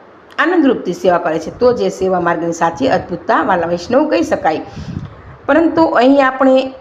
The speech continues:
એ પણ સમજી લેવું જોઈએ કે સેવા માર્ગની અદ્ભુતતાનું સુખ, લીલામય વિછોડેલા અને શ્રી મહાપ્રભુજીએ પ્રગટ કરેલ સેવા મર્યાદાનું અતિ આદરથી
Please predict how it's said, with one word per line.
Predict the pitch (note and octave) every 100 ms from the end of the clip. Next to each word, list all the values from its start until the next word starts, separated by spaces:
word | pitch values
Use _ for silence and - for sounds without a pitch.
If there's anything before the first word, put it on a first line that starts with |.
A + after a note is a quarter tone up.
| -
એ | A#3
પણ | C4+ C#4+
સમજી | C#4 B3+ B3 B3
લેવું | B3 A#3+ G#3
જોઈએ | A3+ A#3 A#3
કે | A3
સેવા | G#3+ G3+ G#3+
માર્ગની | G3+ G3 G3 G3+ F#3+
અદ્ભુતતાનું | F3+ F#3+ F#3+ F#3 F#3+ F3
સુખ, | D#3+ G3 G3+ G3 G3+ G3+ - - - - -
લીલામય | G3+ G3 F#3 F#3 F3+
વિછોડેલા | F3+ F3+ F#3+ F#3 F3+ F3+ F3+ F3+
અને | F3+ E3+
શ્રી | E3+ E3+
મહાપ્રભુજીએ | F3 F3+ F3+ E3+ F3+ F3+
પ્રગટ | F3+ F#3+ F#3+
કરેલ | G3 F3+ E3
સેવા | - F#3 F3
મર્યાદાનું | E3+ F3+ F#3+ G#3 G3 E3 D#3 - - -
અતિ | A3 A3 D4
આદરથી | C4 G#3 G3+ G3+ G#3 G#3 G#3 G#3